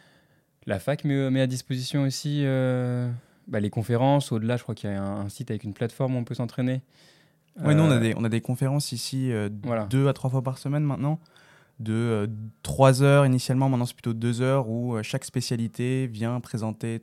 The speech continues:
Speaker 2: trois cas cliniques d'Écosse, trois situations de départ.
Speaker 1: Ouais.
Speaker 2: Et le but, c'est, voilà, c'est de nous-mêmes essayer de réfléchir à quoi pourrait correspondre la grille, qu'est-ce que, qu'est-ce qu'on me demande, qu'est-ce qu'on attend de moi. Et ensuite, on corrige avec, euh,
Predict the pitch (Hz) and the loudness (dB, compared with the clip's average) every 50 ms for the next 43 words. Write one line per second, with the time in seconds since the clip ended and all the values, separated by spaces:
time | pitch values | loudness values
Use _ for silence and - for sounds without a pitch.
0 | _ _ - - - 131 131 127 127 127 - _ - 123 117 - - 123 110 110 | _ _ -18 -8 -2 0 2 2 0 0 -4 _ -6 -6 -6 -6 -4 -4 -2 -2
1 | 120 120 - 101 107 104 - 104 110 151 - - - - _ _ _ _ _ _ | -2 -4 -4 -6 -6 -4 -4 -4 -6 -6 -8 -12 -18 -20 _ _ _ _ _ _
2 | _ _ _ - 127 127 - - - 120 - - 117 107 104 - 104 113 139 - | _ _ _ -2 -2 0 0 0 -2 -2 0 0 0 0 0 0 -2 -2 -2 -4
3 | 131 117 110 - - - - - _ _ - 131 123 110 117 147 139 - 113 110 | -6 -6 -6 -8 -10 -16 -20 -20 _ _ 0 0 2 2 2 2 0 2 2 2
4 | 113 123 123 - 117 110 120 127 135 135 135 143 147 139 117 - 127 123 120 113 | 2 2 2 0 2 4 6 6 8 8 8 8 6 6 4 2 0 0 0 0
5 | - 120 113 - 135 120 113 113 113 - 131 - - - 123 107 - 131 127 127 | 0 -2 -2 0 2 2 2 2 2 0 -2 -2 -2 -4 -6 -4 -2 -2 -2 -2
6 | - - 131 120 113 113 113 117 117 127 143 156 151 - - 131 - - 123 117 | -2 -4 -2 -2 -2 -2 -2 -4 -2 -2 -2 -2 -2 -4 -4 -6 -4 -4 -2 -2
7 | 113 113 - 135 - - 123 120 117 117 117 120 131 139 139 139 - 127 - - | -2 -2 -2 -4 -2 0 0 0 2 2 2 4 4 4 4 2 0 -4 -8 -8
8 | - 117 110 107 110 107 - - 113 107 107 113 127 156 - - - - - _ | -6 -6 -4 -4 -4 -4 -4 -2 -2 0 0 0 -2 -2 -6 -10 -18 -20 -20 _
9 | - 117 117 - - 110 120 113 - 110 110 113 117 113 107 104 101 - - 98 | -6 -4 -4 -4 -4 -2 -2 -2 0 0 0 0 0 -2 -2 -4 -4 -6 -6 -4
10 | 98 95 - | -4 -4 -4